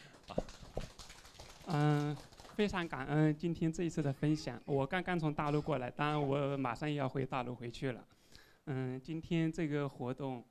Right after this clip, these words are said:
Speaker 2: 让我认识到了，或者说有一个更多的这种信仰的交流。嗯，我非常的赞同那位先生，我还，我也还不清楚那位先生的那，啊，对，因为他的那个理论，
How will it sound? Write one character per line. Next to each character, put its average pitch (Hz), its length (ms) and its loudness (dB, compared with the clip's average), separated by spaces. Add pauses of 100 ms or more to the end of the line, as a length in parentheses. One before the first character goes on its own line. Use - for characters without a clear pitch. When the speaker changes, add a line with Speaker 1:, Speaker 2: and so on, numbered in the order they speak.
(180)
Speaker 2:
让 147 240 -2
我 127 140 0
认 151 240 -2
识 139 160 -12
到 127 260 -4
了， 117 360 -8
或 165 100 0
者 139 120 0
说 147 220 -4
有 135 120 -2
一 131 40 -6
个 139 140 -8 (420)
更 151 220 2
多 165 180 -2
的 139 80 -4
这 131 160 -6
种 131 140 -2
信 175 260 -4
仰 110 260 -8
的 120 280 -8
交 156 280 -4
流。 113 320 -10 (520)
嗯， 120 440 -6
我 131 100 2
非 214 160 6
常 160 180 4
的 147 280 4
赞 160 260 0
同 131 400 -6
那 147 180 -2
位 139 160 -2
先 139 200 -10
生， 135 200 -10
我 131 100 -4
还， 135 120 -4 (100)
我 156 120 0
也 165 60 2
还 151 80 -4
不 151 120 -4
清 - 240 -6
楚 156 100 -8 (280)
那 151 100 -2
位 139 80 -2
先 143 160 -6
生 135 140 -6
的 135 120 -6
那， 135 120 -6 (680)
啊， 143 580 2 (500)
对， 170 240 10
因 220 160 0
为 226 280 4 (260)
他 254 180 0
的 240 100 -2
那 226 240 2
个 175 300 2
理 139 280 -4
论， 131 360 0